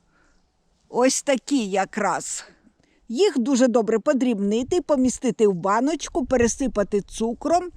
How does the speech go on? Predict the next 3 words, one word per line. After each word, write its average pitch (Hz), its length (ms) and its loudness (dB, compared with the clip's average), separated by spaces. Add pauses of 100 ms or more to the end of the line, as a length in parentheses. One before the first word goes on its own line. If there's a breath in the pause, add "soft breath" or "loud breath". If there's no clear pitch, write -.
(280 loud breath)
Утвориться 294 1120 0
сироп, 311 640 0 (720 soft breath)
який 233 920 2